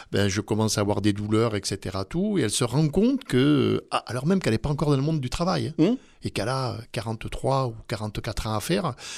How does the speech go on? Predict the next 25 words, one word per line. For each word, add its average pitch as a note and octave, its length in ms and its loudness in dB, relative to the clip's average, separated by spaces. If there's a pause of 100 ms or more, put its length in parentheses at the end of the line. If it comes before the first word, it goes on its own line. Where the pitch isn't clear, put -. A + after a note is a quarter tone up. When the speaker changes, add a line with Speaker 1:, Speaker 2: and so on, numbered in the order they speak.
(320)
Speaker 1:
et G2 140 -6
donc C#3 200 6
derrière, B2 260 6
on A#2 80 6
sent G3 240 6
cette C#3 240 2
inquiétude, C3+ 540 0
hein, C3+ 100 0
de A#2+ 100 0
cette - 220 -2
personne G3+ 340 4
Speaker 2:
Mhm. G#3 60 2
Speaker 1:
qui B2+ 100 -2
se - 140 0
dit, D#3 160 0
mais A#2+ 100 2
déjà D3+ 340 4
que D3+ 140 0
là, C#3+ 160 2
mon A2+ 220 -2
corps D3 200 2
se - 120 -4
met G#2 120 -4
à G#2 80 -6
parler, A#2+ 340 -2